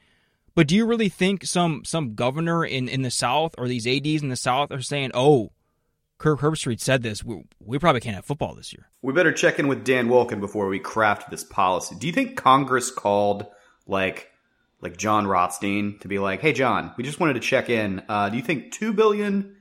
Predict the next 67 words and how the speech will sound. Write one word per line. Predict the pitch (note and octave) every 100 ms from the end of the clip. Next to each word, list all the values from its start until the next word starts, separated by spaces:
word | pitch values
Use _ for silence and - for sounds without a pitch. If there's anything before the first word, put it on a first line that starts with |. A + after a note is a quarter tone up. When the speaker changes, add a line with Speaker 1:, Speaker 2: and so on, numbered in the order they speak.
| _
Speaker 2:
or | A#3
two | A#3 B3+
trillion | C4 A#3+ A3+ G#3
or | D3
three | - D3+
trillion | B2+ C3 A#2 G#2+
on | G#2+
the | G2+
stimulus | - G2 F2 E2
package? | F2 E2+ D#2+
We | G#2+
wanted | A#2 A#2
to |
get | G2 G2
your | G2
opinion | F2 E2 E2
first." | D2+ D#2+ - - _ _ _ -
Speaker 1:
Do | F#3+
you |
think | C4 G4 G4+
that, | C4
I | F#3
mean, | F#3+
with | G#3+
all | B3 C#4
due | A#3
respect, | F3 C3+ - E3 - B2+
do | C#3+
you |
think | A#3 F#3+
that | D#3+
anyone | D3 F#3 G3+ F#3
actually | B2 D#3 - E3+
gives | G#2+ A#2 B2+ D#3
a |
shit? | D3+ - B2+ - _ _ _ _ _
I |
mean, | E3 E3+
who, | F#3+
who, | D3+ - -
any | F#3 B3+
of | B3+
these | G#3
power | - - E3+ F3+
brokers, | C3+ C#3 A#2+ A#2+ A2+ - -
I, | - _ _ _ _
maybe, | E3+ F3 F#3+ C3+
yeah, | A2 C3+
I | D3
don't | C#3
know. | G#2+ -
There's | C#3+ D3+
a |
lot | D3+ D3+
of | D3 A2+
dumb | C3 B2
power | A#2+ A#2
brokers | G#2 G2+ G#2
in | G2+
college | - F2
football. | G#2 - -
I | B2+
get | A#2+ A#2 F#2
that. | F#2+
Maybe | C#3 E3+
Larry | D3 C#3+ C#3
Scott | - C3+